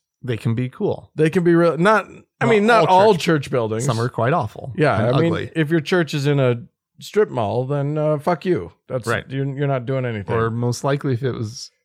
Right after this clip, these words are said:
Speaker 2: If
Speaker 1: built
Speaker 2: it
Speaker 1: by the L D S church in the last,
Speaker 2: <laughs>
Speaker 1: uh, eighty years.
Speaker 2: Yeah.
Speaker 1: Probably awful.
Speaker 2: Probably not worth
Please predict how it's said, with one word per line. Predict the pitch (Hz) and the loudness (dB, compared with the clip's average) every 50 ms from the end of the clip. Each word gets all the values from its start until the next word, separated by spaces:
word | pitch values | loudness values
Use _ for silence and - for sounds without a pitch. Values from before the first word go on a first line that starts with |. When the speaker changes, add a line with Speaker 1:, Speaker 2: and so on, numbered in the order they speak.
| _ _ - | _ _ -6
Speaker 2:
If | - | -2
Speaker 1:
built | 127 127 | 0 0
Speaker 2:
it | 190 131 | 0 0
Speaker 1:
by | 127 120 120 | 0 -2 -2
the | 117 120 117 | -2 -4 -4
L | 113 117 113 | -2 -2 -2
D | 120 120 | -2 -2
S | 113 107 - | -4 -4 -6
church | - - 185 180 131 - - | -6 -4 -4 -4 -4 -4 -6
in | 110 113 | -8 -6
the | 113 | -6
last, | 110 110 107 107 107 107 107 160 - - - - - - | -4 -4 -4 -2 -2 -2 -4 -6 -6 -8 -10 -12 -14 -14
Speaker 2:
<laughs> | - | -10
Speaker 1:
uh, | - 107 107 107 107 107 107 104 104 104 104 104 104 101 101 101 101 98 - - | -8 -6 -4 -4 -4 -4 -4 -4 -4 -4 -4 -4 -4 -6 -6 -6 -6 -8 -10 -10
eighty | 110 110 113 117 | -8 -8 -8 -6
years. | 123 139 175 156 104 - 104 - - - _ _ - - _ | -6 -4 -4 -4 -6 -8 -10 -16 -18 -20 _ _ -20 -14 _
Speaker 2:
Yeah. | - 147 139 113 78 - - | 0 2 2 2 0 -2 -6
Speaker 1:
Probably | - 110 95 104 113 127 | -6 -4 -4 -4 -4 -2
awful. | 147 151 127 - - - - - _ _ | -2 -2 -4 -4 -8 -14 -18 -18 _ _
Speaker 2:
Probably | - 135 123 120 131 139 143 | -2 0 0 2 2 4 4
not | 143 143 143 143 143 135 - | 4 4 4 2 2 0 -2
worth | 139 139 135 135 131 123 - | 0 2 2 2 2 0 -6